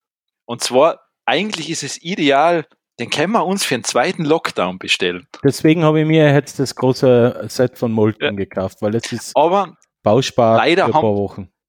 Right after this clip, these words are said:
Speaker 1: leider haben diese Bat-Sachen immer ein Problem, wenn du sie aufmachst, du entwertest sie damit extrem für die Zukunft.
Speaker 2: Ja.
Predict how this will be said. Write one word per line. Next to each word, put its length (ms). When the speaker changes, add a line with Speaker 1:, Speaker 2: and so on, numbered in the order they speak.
Speaker 1:
leider 440
haben 160
diese 260
Bat-Sachen 960
immer 380
ein 220
Problem, 640
wenn 160
du 120
sie 260
aufmachst, 880
du 100
entwertest 800
sie 120
damit 380
extrem 560
für 160
die 140
Zukunft. 840
Speaker 2:
Ja. 220